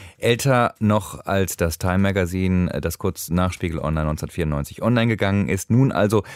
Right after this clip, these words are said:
aufgeräumte Seite, gutes Layout, so heißt es in vielen Tweets. Die neue Homepage, das kann man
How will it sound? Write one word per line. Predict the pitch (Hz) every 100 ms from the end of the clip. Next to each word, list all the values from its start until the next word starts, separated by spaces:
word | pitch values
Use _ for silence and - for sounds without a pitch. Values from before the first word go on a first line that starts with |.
| - - -
aufgeräumte | 120 - 107 101 95
Seite, | 82 98 117 113
gutes | 107 101 95
Layout, | - 92 110 95 92
so | - 80
heißt | 80 -
es | 85 -
in | - 87
vielen | 82 87 78 73 71
Tweets. | - 120 165 - - - - -
Die | 95
neue | 101 101 92 82
Homepage, | 95 131 156 131 131
das | - 107
kann | 107
man | 90 85